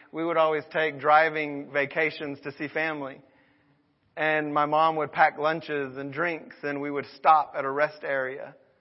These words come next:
There used, there's still some of those. They still exist. I don't know if any of you have ever used them. Uh,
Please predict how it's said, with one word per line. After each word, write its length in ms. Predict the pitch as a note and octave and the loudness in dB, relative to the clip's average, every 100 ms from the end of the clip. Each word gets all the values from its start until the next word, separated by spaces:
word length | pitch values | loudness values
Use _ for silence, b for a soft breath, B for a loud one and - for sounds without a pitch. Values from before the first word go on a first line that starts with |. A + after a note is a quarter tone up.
| _ _ - | _ _ -2
There 100 | D#3+ | -2
used, 200 | F#3 - | -2 -2
there's 180 | D#3+ | -4
still 220 | - G#3+ - | 2 2 4
some 160 | G3 F#3+ | 4 4
of 80 | F3+ | 6
those. 220 | F3+ F3 | 4 4
They 140 | D#3+ D#3 | 0 0
still 220 | G3 F3+ | 0 2
exist. 500 | E3 C#3+ F#3 G3 - - B B B - | 0 2 0 0 -4 -20 B B B 4
I 80 | |
don't 140 | D#3+ E3+ | 4 6
know 80 | E3+ | 4
if 80 | |
any 160 | F3 F3 | 2 -2
of 120 | D#3 | -2
you 100 | E3+ | -2
have 120 | E3 | 2
ever 260 | D#3+ D#3 D#3 | 2 2 0
used 320 | D3 F#3 F#3+ | 0 -4 -2
them. 220 | G3+ G#3 - B B B _ - | -2 -2 -8 B B B _ 0
Uh, 480 | D#3 D#3 D3+ C#3+ | 4 4 4 0